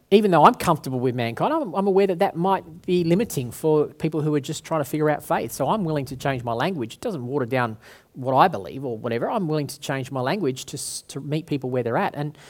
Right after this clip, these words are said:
and I try to use human rather than man. What that means for the implications of whether we should remove the father, the, the terminology of father from the creator God,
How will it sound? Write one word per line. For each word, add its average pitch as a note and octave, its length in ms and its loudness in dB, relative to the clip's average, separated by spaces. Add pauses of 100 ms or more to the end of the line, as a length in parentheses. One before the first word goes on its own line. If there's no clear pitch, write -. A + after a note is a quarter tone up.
(240)
and D3 140 -2
I D4 80 0
try F3+ 160 2
to A#2+ 80 -2
use A2+ 240 -4
human G#2 320 -6
rather G2 240 -8
than F#2+ 160 -12
man. - 260 -14 (480)
What B3 220 6
that G#3+ 160 6
means F3+ 260 6
for - 180 4
the D3+ 140 4
implications D#3 580 4
of C3+ 100 0
whether C#3+ 200 2
we C3+ 80 2
should C3 220 -4
remove C3+ 320 -2
the B2 60 -8
father, B2+ 540 0 (360)
the, C#3 160 -6
the - 260 -16
terminology C3 680 -2
of A2+ 100 -6
father B2 480 0
from A2+ 680 -6 (220)
the - 100 -8
creator A#2 400 -2
God, B2 420 -2